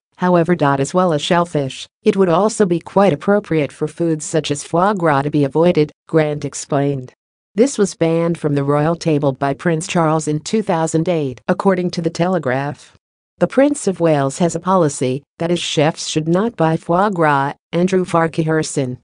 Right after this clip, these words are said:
deputy master at Clarence House, told the publication. The ban is allegedly because of a commitment to animal welfare,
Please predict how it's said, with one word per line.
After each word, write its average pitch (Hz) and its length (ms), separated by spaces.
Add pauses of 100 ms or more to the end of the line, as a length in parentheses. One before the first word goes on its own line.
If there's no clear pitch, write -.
(140)
deputy 165 400
master 165 460
at - 140
Clarence 160 460
House, 139 460 (160)
told 208 260
the 170 80
publication. 175 920 (440)
The 175 60
ban 170 260
is 180 140
allegedly 165 540
because 160 360
of 147 100
a 143 40
commitment 135 580
to 147 140
animal 143 360
welfare, 139 680